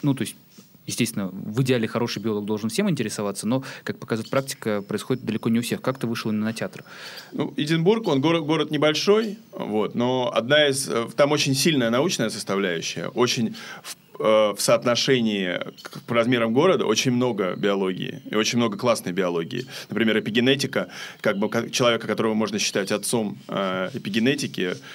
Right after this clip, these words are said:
Speaker 2: в, в очень современном смысле, применимого к стволовым клеткам и к, э, и к, и к новообразованиям. Это Конрад Водингтон, он, он был, э, в Эдинбургском университете. И, а с другой стороны, это город, э, который, наверное, широк, широк, широкой публике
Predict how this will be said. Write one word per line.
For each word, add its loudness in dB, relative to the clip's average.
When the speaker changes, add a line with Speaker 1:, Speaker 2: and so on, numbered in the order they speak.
Speaker 2:
в, -12
в 0
очень 0
современном 0
смысле, -4
применимого 2
к -4
стволовым 0
клеткам -2
и -6
к, -10
э, -2
и -6
к, -10
и -6
к -8
новообразованиям. 0
Это 0
Конрад 0
Водингтон, -2
он, -4
он 0
был, 0
э, 2
в -4
Эдинбургском -2
университете. -2
И, 2
а 0
с -6
другой 4
стороны, 4
это 0
город, 4
э, 2
который, 2
наверное, 2
широк, 2
широк, 2
широкой 2
публике -2